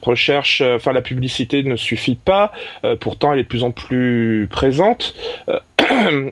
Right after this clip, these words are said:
euh, il faut valoriser le contenu viral et j'ai la sensation que, comme pour le reach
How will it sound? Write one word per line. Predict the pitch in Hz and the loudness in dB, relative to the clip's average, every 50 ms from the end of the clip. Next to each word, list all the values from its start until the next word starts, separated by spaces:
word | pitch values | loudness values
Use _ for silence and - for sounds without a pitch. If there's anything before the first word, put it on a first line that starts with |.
| - - | -2 0
euh, | 131 120 120 120 117 113 117 113 110 110 107 107 104 107 104 104 | 0 2 2 2 0 0 0 0 0 0 0 -2 -2 -2 -2 -2
il | 113 107 | -2 -4
faut | - - 170 208 | 0 2 2 2
valoriser | 180 170 156 156 143 147 143 139 160 | 4 2 2 2 2 2 2 2 2
le | 165 170 | 0 0
contenu | - 156 147 - 139 135 | -2 -6 -4 -2 -2 -2
viral | 123 123 120 120 123 143 165 202 233 220 - - - - - - - - | 0 0 0 2 2 2 2 2 0 -4 -8 -14 -14 -14 -14 -12 -4 0
et | - 107 113 131 117 107 - _ | 2 2 2 2 0 -4 -4 _
j'ai | 135 135 143 | 0 2 2
la | 143 | 2
sensation | 139 - 151 135 - 151 - - 226 | 2 0 -4 -2 -2 -2 0 0 -2
que, | 175 - - 143 131 127 127 123 123 - - - - - - - - _ _ | -2 2 2 2 2 4 2 0 -2 -8 -20 -18 -18 -18 -18 -18 -20 _ _
comme | - 190 185 202 190 | 0 0 2 2 0
pour | - - 165 160 | -2 0 0 2
le | 156 156 156 | 2 4 4
reach | 151 147 175 190 - - - - - - | 4 2 2 0 0 0 -2 -2 -4 -6